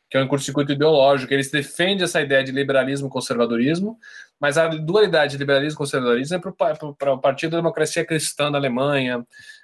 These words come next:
é, pro Partido Republicano antes do Trump, na época do Reagan, né, ou tal. Não é, é essa configuração do tradicionalismo internacional. O tradicionalismo internacional é de nacionalismo econômico, que é o que a gente vê com o Trump, no discurso e nas ações.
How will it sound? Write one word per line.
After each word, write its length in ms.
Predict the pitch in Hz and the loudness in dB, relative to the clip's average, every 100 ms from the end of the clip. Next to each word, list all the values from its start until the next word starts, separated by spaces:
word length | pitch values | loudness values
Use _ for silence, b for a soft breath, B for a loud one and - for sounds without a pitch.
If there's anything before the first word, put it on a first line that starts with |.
| B | B
é, 280 | 123 123 123 | 2 2 2
pro 140 | 131 | 0
Partido 480 | 143 139 170 175 160 | 0 0 2 4 4
Republicano 960 | 143 147 156 139 - 147 160 151 147 139 | 2 0 -2 -4 0 0 2 2 4 6
antes 460 | 135 151 170 - | 6 4 2 -2
do 120 | 139 | -6
Trump, 460 | 123 - 131 151 135 | -6 0 2 2 0
na 200 | 120 123 | -2 -2
época 420 | 131 - 123 110 107 | -2 0 0 0 -4
do 200 | 127 120 | -6 -2
Reagan, 380 | 143 147 120 | 0 0 -2
né, 100 | 107 | -2
ou 180 | 110 107 | -2 -2
tal. 220 | - 101 113 | -2 -4 -2
Não 180 | 135 | 2
é, 340 | 139 170 202 - - | 2 2 0 -2 -2
é 360 | 143 139 135 - | 2 4 2 0
essa 320 | 151 185 185 | 0 2 0
configuração 880 | 170 170 165 151 123 - 143 156 165 b b b b | 0 0 0 0 0 0 0 0 -2 b b b b
do 140 | 131 139 | -8 -2
tradicionalismo 640 | 151 147 156 143 139 143 | 0 0 -2 -2 -2 -4
internacional. 480 | 143 143 139 120 107 | -4 -2 -2 -4 -6
O 40 | |
tradicionalismo 560 | - 156 160 160 175 180 | 0 0 2 2 2 0
internacional 560 | 165 143 139 135 165 170 | 0 0 0 0 2 2
é 80 | |
de 100 | 156 | 0
nacionalismo 680 | 160 190 - 208 156 175 190 | 0 -2 0 2 2 2 0
econômico, 440 | 214 196 160 170 - | 0 2 2 0 -2
que 60 | |
é 40 | 185 | -2
o 40 | |
que 60 | 190 | 0
a 20 | |
gente 240 | 180 180 | -2 -4
vê 200 | 143 143 | 0 0
com 200 | 156 175 | 0 -4
o 20 | |
Trump, 300 | 185 - 139 | -4 -2 -2
no 120 | 117 113 | -4 -10
discurso 520 | 117 - 196 233 - | -10 -6 0 0 0
e 40 | |
nas 140 | 143 139 | 0 2
ações. 580 | - - - 117 - | 2 0 -4 -6 -6